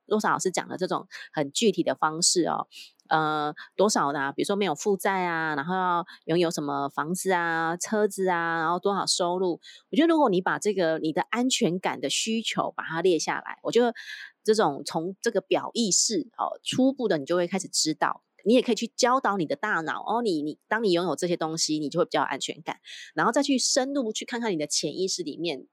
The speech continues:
当我拥有了这些东西了之后，如果还有一些延伸其他的，那会是什么？我觉得这个就是可以去深入潜意识当中去清理，然后当我们有这样的安全感了之后，诶，我们真的是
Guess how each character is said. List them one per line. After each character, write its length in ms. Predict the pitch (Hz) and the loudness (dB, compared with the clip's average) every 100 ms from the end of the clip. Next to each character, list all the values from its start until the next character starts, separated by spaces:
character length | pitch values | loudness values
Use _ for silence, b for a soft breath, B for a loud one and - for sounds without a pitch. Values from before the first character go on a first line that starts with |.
| - B B | -20 B B
当 160 | 254 | 4
我 80 | 247 | 6
拥 140 | 180 170 | 6 4
有 100 | 147 | 2
了 100 | 135 | 0
这 80 | |
些 160 | 185 180 | 0 0
东 220 | 185 175 | -2 -2
西 200 | 180 175 | 0 2
了 100 | 156 | 2
之 180 | - 170 | 2 0
后， 320 | 185 202 - _ B B B - | 2 2 0 _ B B B 2
如 140 | 254 | 4
果 100 | 269 | 4
还 120 | 185 | 4
有 120 | 214 | 2
一 40 | 151 | 2
些 140 | 202 - | 0 0
延 220 | 170 156 | 0 0
伸 280 | 190 185 196 | 2 0 0
其 320 | - - 131 | -2 -2 -2
他 200 | 143 147 | -6 -6
的， 200 | 151 - _ _ | -6 -8 _ _
那 180 | 233 233 | -4 -2
会 140 | 233 | 0
是 160 | 208 208 | 0 0
什 220 | - - - | -2 -2 -6
么？ 120 | - - - | -12 -18 -8
我 100 | 151 | 0
觉 80 | 262 | 2
得 40 | |
这 120 | 294 | 2
个 100 | 269 | 0
就 140 | 233 254 | 0 -2
是 120 | 220 | 0
可 120 | 208 | 2
以 120 | 170 | 2
去 300 | 147 220 208 - B B | 2 -2 -4 -4 B B
深 240 | - 240 | 2 2
入 140 | 247 208 | 2 0
潜 260 | - 147 | -2 -2
意 120 | 151 | -2
识 100 | 196 | 0
当 100 | 196 | 0
中 140 | 180 180 | -2 -4
去 140 | 190 | -6
清 360 | 175 - 170 170 | -4 -2 -2 -2
理， 160 | 147 - B B | -4 -6 B B
然 100 | - | 0
后 20 | |
当 120 | 214 302 | 2 4
我 40 | |
们 120 | 247 | 4
有 40 | 156 | 4
这 120 | 247 | 2
样 100 | 220 | 0
的 80 | - | -2
安 180 | 214 | -2
全 220 | 226 185 170 | -4 -4 -4
感 180 | 139 | -6
了 80 | 131 - | -8 -4
之 180 | - | -4
后， 140 | 180 185 - | -2 -2 2
诶， 80 | |
我 180 | 285 180 | 2 2
们 240 | 156 151 147 | 0 -2 -2
真 140 | 220 | -2
的 100 | 214 | 0
是 160 | 214 | -2